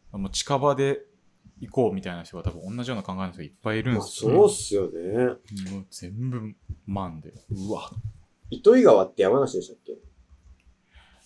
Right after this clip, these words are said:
Speaker 1: 糸魚川は山梨ですか？糸魚川。
Speaker 2: 糸魚川。全然違う。新潟。いや、それ糸魚川市か。あ、うん、新潟だわ、糸魚川。
Speaker 1: 新潟ですね、糸魚川。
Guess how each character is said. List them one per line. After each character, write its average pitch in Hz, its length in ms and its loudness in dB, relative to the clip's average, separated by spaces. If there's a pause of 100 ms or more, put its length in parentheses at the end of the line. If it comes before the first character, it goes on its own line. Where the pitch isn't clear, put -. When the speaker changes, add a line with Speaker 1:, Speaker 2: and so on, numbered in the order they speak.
(140)
Speaker 1:
糸 - 420 -4
魚 208 160 0
川 139 240 6
は 95 80 4
山 120 440 -4
梨 87 420 -8
で 73 100 -16
す - 180 -16
か？ - 100 -20 (220)
糸 - 480 -12 (160)
魚 123 220 -16
川。 - 220 -14 (360)
Speaker 2:
糸 135 220 0
魚 139 220 -4
川。 92 440 -8
全 117 240 -2
然 131 140 2
違 127 200 -2
う。 90 180 0
新 113 260 -2
潟。 110 320 -2 (640)
い 107 80 -2
や、 101 100 2
そ 104 120 6
れ 110 40 4
糸 127 180 6
魚 143 100 8
川 135 220 6
市 - 200 -6
か。 - 160 -8 (1300)
あ、 95 240 -4
う - 20 -14
ん、 85 120 -12 (100)
新 98 140 -4
潟 101 200 -2
だ 92 120 -2
わ、 67 100 -10
糸 - 160 -20
魚 76 140 -6
川。 - 120 -14 (220)
Speaker 1:
新 117 220 -4
潟 110 460 -6
で 101 60 -14
す - 140 -18
ね、 76 120 -12
糸 76 260 -16
魚 71 140 -20
川。 - 260 -20